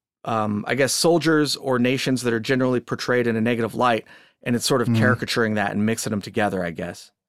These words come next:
Speaker 1: I don't know.
Speaker 2: Yeah, definitely, definitely could be.
Speaker 1: Yeah.
Speaker 2: But, I mean, there, there's, and there's some, there's some shit surrounding him as well, for sure.
Speaker 1: Oh, yeah,
Speaker 2: So
Speaker 1: yeah.
Speaker 2: the, the, the, the dude has a Rambo, you know, stretching across the sky there above him, you know, behind him,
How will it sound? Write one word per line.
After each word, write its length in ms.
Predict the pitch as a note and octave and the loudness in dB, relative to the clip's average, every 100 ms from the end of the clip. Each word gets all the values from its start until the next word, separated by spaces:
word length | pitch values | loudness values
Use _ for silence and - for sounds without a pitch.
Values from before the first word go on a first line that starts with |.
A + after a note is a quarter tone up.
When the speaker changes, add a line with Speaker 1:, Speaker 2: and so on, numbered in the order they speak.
| _ - | _ -6
Speaker 1:
I 140 | G2+ | -4
don't 80 | G2 | -2
know. 120 | F#2 _ - | -6 _ -12
Speaker 2:
Yeah, 120 | G#3 | -8
definitely, 420 | C#3 C#3 - B2+ A#2+ | -4 -4 -2 -2 -2
definitely 320 | C#3+ C#3 A#2+ | -4 -4 -4
could 200 | F3+ B2 | -4 -4
be. 120 | G#2 | 0
Speaker 1:
Yeah. 240 | A#2 A2 - - - - - _ _ | 0 0 -4 -16 -16 -16 -18 _ _
Speaker 2:
But, 260 | E3+ D#3+ D#3+ | 0 2 4
I 40 | D#3+ | 4
mean, 180 | D3+ | 4
there, 160 | D3 C#3+ | 2 4
there's, 260 | D3 C#3+ - | 4 4 0
and 300 | D3+ C#3 C3+ | -6 -2 0
there's 120 | C#3 | 2
some, 280 | D3+ C3+ C3 | 2 2 2
there's 180 | C3 C3+ | 0 2
some 160 | C3 | 2
shit 400 | A2+ - D#3 D3 - - | 2 2 2 0 -8 -10
surrounding 480 | - B2 D#3+ E3 B2+ | -4 0 2 2 2
him 160 | C3 | 2
as 120 | C3 A2+ | 2 2
well, 260 | D#3 A2 | 0 0
for 200 | - G#2+ | -2 -4
sure. 280 | - D3+ G#2+ | -2 0 2
Speaker 1:
Oh, 140 | D3+ | 4
yeah, 140 | D#3 A2+ | 4 4
Speaker 2:
So 200 | F#3+ F3 | 4 4
Speaker 1:
yeah. 120 | G#2 - - - - | 2 -4 -16 -12 -2
Speaker 2:
the, 220 | F3+ F#3+ | 0 2
the, 180 | F3 E3 | 2 2
the, 180 | D#3+ | 2
the 180 | F3 D3 | 0 2
dude 160 | F3+ B3+ | 4 4
has 200 | A3 G3 | 4 4
a 60 | |
Rambo, 580 | C3+ D#3+ F#3 C#3+ B2+ B2 B2+ - | 2 4 4 4 4 2 -2 -2
you 100 | D3+ | 0
know, 240 | B2+ A#2+ A#2+ | 2 0 -2
stretching 380 | - D#3 - | -2 0 0
across 400 | C3+ - D#3+ C#3+ | -2 0 0 0
the 60 | C3 | 0
sky 360 | - D3 C#3+ C3+ | 0 0 0 0
there 160 | C3+ | 2
above 300 | A#2+ B2 C#3+ | 2 2 2
him, 340 | A#2+ A2+ A2+ A#2 | 2 0 0 -2
you 100 | B2+ | -2
know, 80 | A#2 | 0
behind 380 | G#2+ A2 D3+ A#2+ | 0 0 0 0
him, 260 | A2 G#2+ | -2 -4